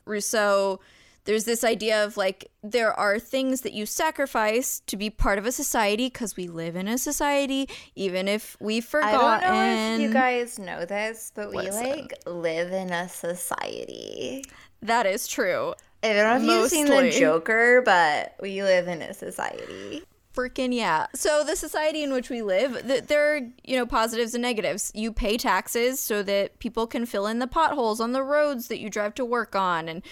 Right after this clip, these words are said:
Speaker 1: people can build the roads and the bridges, that there is a give and take, that you, you kinda surrender some liberties on a, a
Speaker 2: Right.
Speaker 1: baseline level just to exist and have some societal comfort and protection.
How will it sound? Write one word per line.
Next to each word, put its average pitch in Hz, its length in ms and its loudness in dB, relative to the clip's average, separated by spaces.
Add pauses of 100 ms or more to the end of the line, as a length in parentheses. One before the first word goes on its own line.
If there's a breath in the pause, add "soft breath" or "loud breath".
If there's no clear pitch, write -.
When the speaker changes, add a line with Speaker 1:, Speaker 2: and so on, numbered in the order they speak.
(300 loud breath)
Speaker 1:
people 285 200 0
can 330 120 0
build 359 240 4
the 320 80 0
roads 208 460 2
and 247 80 -4
the 277 60 -4
bridges, 269 500 -2 (360 loud breath)
that 254 140 -6
there 294 240 6
is 285 320 2
a 226 80 -2
give 226 260 0
and 285 140 0
take, 196 540 -2 (100)
that 208 300 0
you, 208 320 -2
you 233 100 -6
kinda 269 280 -2
surrender 240 680 -2
some 208 560 -2 (480)
liberties 214 960 0
on 196 280 0
a, 190 40 -2
a 196 220 2
Speaker 2:
Right. 185 120 -2
Speaker 1:
baseline 247 460 -2
level 233 460 0 (180 loud breath)
just - 260 -6
to 320 120 0
exist 247 640 0
and 208 240 0
have 190 340 0
some 196 380 -4
societal 196 400 -2
comfort 202 520 -2
and 214 140 -4
protection. 302 500 -4